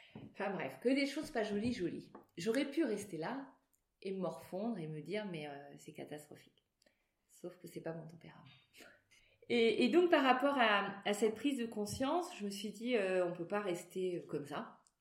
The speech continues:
Euh, on, euh, si tout le monde consomme comme moi, euh, soi-disant bonne citoyenne écolo, il faut quand même trois planètes et demie.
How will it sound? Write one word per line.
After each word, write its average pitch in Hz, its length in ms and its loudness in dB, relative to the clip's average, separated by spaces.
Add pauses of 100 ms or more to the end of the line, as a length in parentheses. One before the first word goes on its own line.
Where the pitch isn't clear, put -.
(220)
Euh, 165 200 -2
on, 175 180 -2
euh, 151 960 -2
si - 300 -6
tout 285 120 2
le 254 60 4
monde 277 220 2
consomme 233 480 0
comme 220 240 2
moi, 226 380 4
euh, 175 340 0
soi-disant 208 500 -2
bonne 196 160 -2
citoyenne 196 460 -6
écolo, 196 340 0
il 254 80 -4
faut 190 140 -8
quand 196 120 -6
même 208 140 -6
trois 202 220 -6
planètes 180 400 -8
et 160 60 -4
demie. 160 300 -8